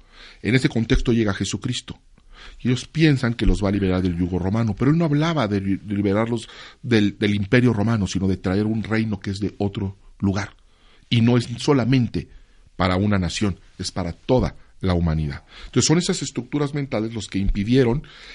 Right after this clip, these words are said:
que los judíos creyeran en Jesús, aunque ahí yo tengo que abrir un corchete, porque que-, decimos, "No, es que los judíos no creen en Jesús". Bueno,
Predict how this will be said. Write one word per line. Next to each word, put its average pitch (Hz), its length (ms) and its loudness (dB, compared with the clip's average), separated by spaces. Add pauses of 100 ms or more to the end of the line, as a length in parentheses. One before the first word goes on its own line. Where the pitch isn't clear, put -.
(140)
que 117 120 2
los 135 340 4
judíos 139 600 2
creyeran 143 440 4
en 151 80 0
Jesús, 151 440 -2
aunque 170 480 4 (240)
ahí 127 240 4
yo 143 140 4
tengo 139 240 2
que 143 100 -2
abrir 131 220 2
un 127 140 -2
corchete, 147 600 -6 (340)
porque 120 280 -2
que-, 131 140 0
decimos, 160 420 0
"No, 254 60 6
es 247 80 2
que 202 140 2 (180)
los 160 180 2
judíos 196 380 2
no 196 120 -2
creen 185 260 -2
en 180 100 -2
Jesús". 120 340 0
Bueno, 90 260 0